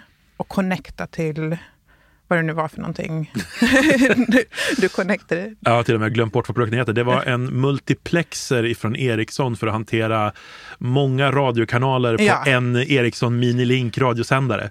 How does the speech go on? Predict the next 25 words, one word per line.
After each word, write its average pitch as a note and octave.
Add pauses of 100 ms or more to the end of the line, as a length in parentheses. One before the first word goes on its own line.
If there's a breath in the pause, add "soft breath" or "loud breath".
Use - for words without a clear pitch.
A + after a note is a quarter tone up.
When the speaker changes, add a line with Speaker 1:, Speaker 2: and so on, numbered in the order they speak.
Speaker 1:
Precis. -
Men A#3
om B3
vi B3 (200)
säger F#3+
så F#3+
här, F3
jag G3+
antar F#3
att -
du -
fick -
lov F3
att E3+
konfigurera F3
den C#3+
på F3
något D#3+
vis D3+
i -
Speaker 2:
Absolut. -
Speaker 1:
koden D#3
och D#3
grejer. D#3+
Så E3+